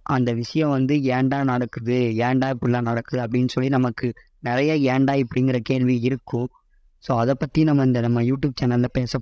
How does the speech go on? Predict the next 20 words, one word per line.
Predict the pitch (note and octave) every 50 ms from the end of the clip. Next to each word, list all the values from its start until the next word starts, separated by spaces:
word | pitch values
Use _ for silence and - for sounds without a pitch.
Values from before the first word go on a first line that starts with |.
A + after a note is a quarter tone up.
| -
போறோம். | B2 A2 A2 A#2 C#3+ F2 G3 - _ _ _ _ _ _ _ _ _
எக்ஸாம்பிளுக்கு | - B2 A2+ A2 C3 D3 D3+ D3+ D#3 C#3+ D3 -
சொல்லணும்னா | D3 C#3 C3+ C3+ C3+ C#3+ D3 D3
நம்ம | D3 C#3 C3 C3 B2+ B2 B2 B2
Jio | B2 A#2 A#2 C3 C#3 C3+ C3+ C#3 C#3+ C#3+ C3+ -
மற்ற | C#3 B2+ A#2+ A#2 - B2+ B2
சிம் | A2+ - C3 C3+ C#3
எல்லாத்துலேயும் | C3+ C3+ B2+ B2 B2+ C3 B2+ A#2+ C3 C3 C3+ C#3 D3 D3+ D#3+ - _ _ _ _ _ _ _ _ _ -
ரீசார்ஜ் | D3 D3 C3 D#3+ D3+ C#3 C3
பிளான்லாம் | B2+ C#3 B2+ B2+ B2+ B2 A#2+ B2 C#3 D#3+ F3+ - - _ _
ஃபஸ்ட்டு | - - C3 A#2 - - D3 -
ஃப்ரீயா | - C3+ C3+ C#3 C#3
கொடுக்குற | B2+ C3+ C3 A#2+ C3+ B2+
மாதிரி | B2 C3 C3+ C#3
கொடுத்தாங்க, | - - C3+ - - C3+ C3 C#3+ C#3+
கம்மி | - A#2+ A#2 B2+ C3+ C3
விலையில | C3 C3 C3 C3+ C3 C3
இருந்துச்சு, | B2+ B2+ A#2+ - - D3+
இப்ப | - D3
ஏத்திட்டாங்க. | C3 A#2+ B2 C3+ C3 - C#3 B2 C3 A#2+ A2 A2 A#2